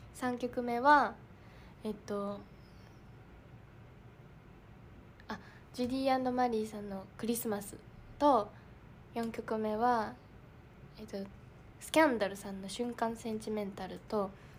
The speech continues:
五曲目は、えっと、あれよ。は、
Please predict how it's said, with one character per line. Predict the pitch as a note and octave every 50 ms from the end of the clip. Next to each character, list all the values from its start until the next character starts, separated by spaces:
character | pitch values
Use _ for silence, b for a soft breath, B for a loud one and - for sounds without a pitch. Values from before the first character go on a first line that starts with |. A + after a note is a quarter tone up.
| B B B -
五 | - G#3
曲 | G3+ - G#3 G#3 G#3+ A3+
目 | G#3+ G#3 G3+
は、 | G3+ G#3 G#3+ A3 G#3+ A3 - B B B B B B B B B B - - - - - -
え |
っ | F3+ F3+ F#3 - - -
と、 | - A3+ B3+ - - - - -
あ | G3+ G3
れ | F#3+ F#3
よ。 | F#3 - - - - - - - -
は、 | - A#3+ -